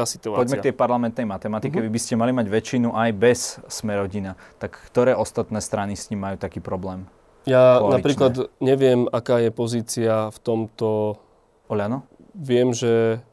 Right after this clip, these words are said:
Speaker 1: Rozmýšľal som nad S A S, viem, že pán Dostal, pán Baránik sú jasne za združen-, za zrušenie. A v Oľano neviem, že či všetci sú za zrušenie. Veľmi úprimne hovorím, nechcem nič podsúvať.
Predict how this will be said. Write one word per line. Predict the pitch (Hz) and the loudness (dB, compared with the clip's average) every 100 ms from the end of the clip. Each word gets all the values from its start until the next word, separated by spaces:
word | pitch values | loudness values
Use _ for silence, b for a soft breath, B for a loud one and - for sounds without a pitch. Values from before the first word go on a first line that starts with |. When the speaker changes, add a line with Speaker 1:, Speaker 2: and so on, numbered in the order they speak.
| _ _ | _ _
Speaker 1:
Rozmýšľal | 262 131 143 147 | -6 -2 0 0
som | 139 120 | 0 0
nad | 127 | 0
S | |
A | 123 104 | 0 2
S, | 135 - - | 2 -2 -4
viem, | 127 123 | -2 0
že | 123 | 0
pán | 110 110 | 0 0
Dostal, | 117 123 123 113 | 0 0 -2 -2
pán | 113 113 | -2 0
Baránik | 113 110 107 | 0 -2 -4
sú | - | -6
jasne | 98 110 117 | -6 -4 -4
za | 113 | -4
združen-, | 120 120 123 123 | -4 -2 -4 -4
za | 123 113 110 - | 0 2 2 -2
zrušenie. | 123 117 117 151 165 220 b b b b b - | -4 -4 -2 -2 -2 -4 b b b b b -6
A | 113 | -4
v | |
Oľano | - 135 139 135 | 2 4 6 6
neviem, | 202 156 | 4 4
že | 120 | 0
či | - | -10
všetci | - 107 - | -6 -6 -4
sú | 107 | -8
za | 98 | -6
zrušenie. | 101 - 98 98 | -6 -8 -10 -6
Veľmi | 160 170 147 | 4 6 8
úprimne | 151 151 123 117 | 6 4 4 4
hovorím, | 113 127 139 | 4 4 4
nechcem | - 131 | 4 2
nič | 135 - | 2 2
podsúvať. | 117 - 123 147 170 | 0 2 4 4 4